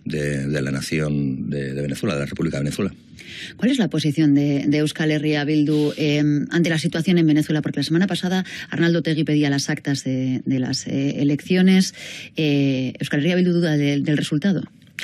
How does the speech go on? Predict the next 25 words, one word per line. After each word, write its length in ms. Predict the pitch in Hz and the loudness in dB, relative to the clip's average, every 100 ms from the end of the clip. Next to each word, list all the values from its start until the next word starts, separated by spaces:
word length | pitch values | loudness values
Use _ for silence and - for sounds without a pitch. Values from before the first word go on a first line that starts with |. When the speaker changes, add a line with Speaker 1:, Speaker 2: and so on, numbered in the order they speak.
| - - - | -14 -10 -4
Speaker 1:
Nosotros 220 | 95 127 | -2 0
siempre 160 | 127 | 0
hemos 100 | 92 | -2
mantenido 240 | 80 82 82 | -2 -4 -2
la 60 | |
misma 140 | 76 78 | -2 -4
posición, 380 | 73 78 110 90 | -4 -4 -2 -2
que 100 | 76 | -2
además 160 | 90 | -2
es 80 | 110 | -4
la 100 | 101 | -4
posición 380 | 95 95 107 110 | -2 -2 -2 -2
que 80 | 104 | -2
sostiene 360 | 78 - 98 | -4 -2 0
la 140 | 82 - | 0 -2
Corte 240 | 82 - | -6 -4
Suprema 320 | 85 78 80 | -4 -4 -4
venezolana, 580 | 76 73 78 95 87 69 | -4 -4 -4 -2 -2 -4
que 80 | - | -8
es 60 | - | -6
que 80 | |
se 100 | - | -6
publiquen 300 | 82 80 82 | -2 -2 0
los 100 | 92 | 0
resultados. 560 | 67 - 65 76 - | -2 -6 -4 -6 -6